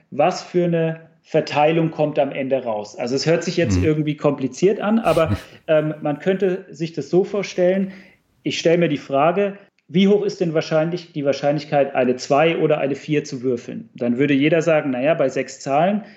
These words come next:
Speaker 1: ist es halt ein Drittel.“ Okay, jetzt könnte ich das berechnen, so wie ich es gerade gemacht habe, oder aber ich könnte auch eine Monte-Carlo-Simulation machen. Ich könnte einfach zehntausend Mal würfeln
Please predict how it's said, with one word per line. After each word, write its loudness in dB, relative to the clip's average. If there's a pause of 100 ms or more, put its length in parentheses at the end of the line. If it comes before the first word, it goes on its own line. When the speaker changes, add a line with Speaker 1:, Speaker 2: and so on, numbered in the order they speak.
(200)
Speaker 1:
ist -2
es -2
halt 0
ein 0
Drittel.“ -2 (320)
Okay, 0 (180)
jetzt -2
könnte 0
ich -6
das -2
berechnen, 0 (260)
so -2
wie 4
ich 0
es -12
gerade 0
gemacht 0
habe, 0 (180)
oder 4
aber 2
ich -12
könnte 2
auch 2
eine 0
Monte-Carlo-Simulation 0
machen. -6 (260)
Ich -4
könnte 2
einfach 0 (160)
zehntausend 0
Mal 0
würfeln 0